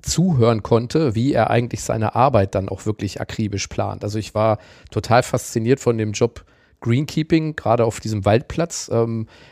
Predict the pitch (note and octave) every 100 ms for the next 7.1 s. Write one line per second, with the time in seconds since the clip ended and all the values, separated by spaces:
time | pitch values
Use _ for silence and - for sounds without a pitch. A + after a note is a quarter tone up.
0 | - A2 A2 A2 A2 G#2 A2 A#2 G#2 C3
1 | E3+ A#2 A2+ B2 D3 C#3+ - A#2 A2 A2
2 | A#2 A2 A2 A2+ C3 B2 - C3+ C#3 A#2
3 | B2+ - A#2+ A2+ A2+ A2+ C3 C3+ A#2 A2+
4 | A2+ - - C3 B2+ A#2+ A2+ - - -
5 | - - A2+ - B2+ C3 - A#2 A2+ A2
6 | G#2+ A2 A2 - C3+ C#3 A#2 A2+ - -